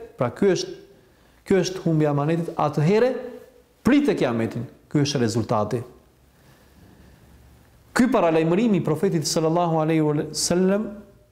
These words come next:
është bërë realitet në kohën tonë. E secili,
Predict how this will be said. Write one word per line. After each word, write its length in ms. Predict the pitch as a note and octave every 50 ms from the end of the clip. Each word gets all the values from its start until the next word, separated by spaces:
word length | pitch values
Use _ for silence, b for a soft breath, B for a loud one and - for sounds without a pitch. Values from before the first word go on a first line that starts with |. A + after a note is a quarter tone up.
| _ _ _ -
është 260 | D3 C#3+ - - B2 A#2
bërë 460 | D3+ E3 F3 F#3 F#3+ G3 G3 F#3+ - - - - - _ _ _ _ _ _ _ _ _ _ _ _ _ _ _ _ _ _ _
realitet 460 | - D#3 E3+ F3+ E3+ E3 E3+ G#3+ F#3 D#3
në 100 | D3+ C#3+
kohën 360 | - D3 C3+ B2+ B2 A#2 A2+ -
tonë. 240 | A#2+ A2+ A2+ A#2 A2+ - - _ _ _ _ _ _ b b b b b b b b b
E 100 | b E3
secili, 540 | D#3+ - F3 D3+ - - A3+ G#3 G3 A3 A3+